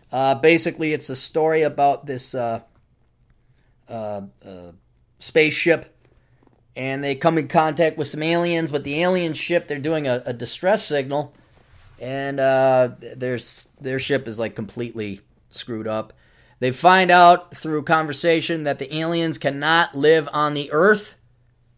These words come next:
uh, but they do have some eggs that can be stayed in hibernation.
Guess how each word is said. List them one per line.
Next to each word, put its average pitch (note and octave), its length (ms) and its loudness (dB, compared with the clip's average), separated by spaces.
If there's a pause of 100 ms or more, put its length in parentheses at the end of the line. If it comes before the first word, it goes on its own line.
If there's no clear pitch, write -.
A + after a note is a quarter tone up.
(240)
uh, C3 540 -2
but B2+ 200 -4
they C3 100 -2
do C#3 120 -4
have D3 200 6
some D3 200 -4
eggs D#3 300 0
that D3+ 120 -2
can D#3 120 -4
be C#3 120 -4
stayed D3+ 420 -4
in C3+ 120 -6
hibernation. D3+ 800 -2